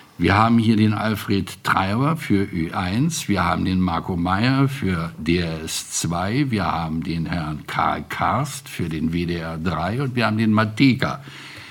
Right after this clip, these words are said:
den Herrn <clears throat> Wilhelm Mateka für Radio Berlin Brandenburg.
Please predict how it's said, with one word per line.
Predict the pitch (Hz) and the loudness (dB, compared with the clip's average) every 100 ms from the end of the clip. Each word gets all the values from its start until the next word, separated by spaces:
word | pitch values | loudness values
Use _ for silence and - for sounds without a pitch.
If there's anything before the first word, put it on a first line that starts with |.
| - - - - | -20 -20 -20 -6
den | - 85 78 | 0 2 4
Herrn | 85 82 82 80 - 139 - | 4 2 2 0 0 0 0
<clears throat> | |
Wilhelm | - 101 120 139 127 120 | -2 6 8 8 8 8
Mateka | 107 95 - 104 104 117 | 6 2 0 0 0 0
für | 104 90 | 0 -2
Radio | 87 90 95 92 | -2 0 2 2
Berlin | 90 82 90 85 | 2 2 4 4
Brandenburg. | 82 82 82 73 71 71 69 - | 4 4 4 2 -2 -4 -10 -14